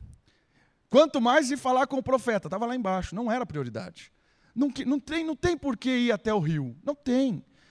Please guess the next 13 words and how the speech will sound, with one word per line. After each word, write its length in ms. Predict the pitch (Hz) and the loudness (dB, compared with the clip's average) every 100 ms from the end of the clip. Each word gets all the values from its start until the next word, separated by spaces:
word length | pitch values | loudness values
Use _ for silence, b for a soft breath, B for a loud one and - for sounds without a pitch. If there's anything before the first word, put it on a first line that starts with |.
| b | b
Tá 80 | - | -10
aqui 140 | 254 269 | -8 -6
embaixo, 400 | 240 196 196 - | -2 0 -2 -2
as 60 | |
minhas 180 | 190 226 | -2 -2
outras 240 | 208 208 190 | -6 -8 -12
prioridades 440 | 196 196 196 - | -6 -4 -4 -6
são 120 | 226 | -4
outras. 400 | 202 185 - - B B B | -2 -2 -6 -20 B B B
Mas 300 | - 175 165 | -2 0 0
quando 380 | - 196 277 302 | -4 0 0 0
ele 140 | 269 226 | 0 0
ouviu 540 | 196 127 147 135 110 | -2 -2 -2 -4 -6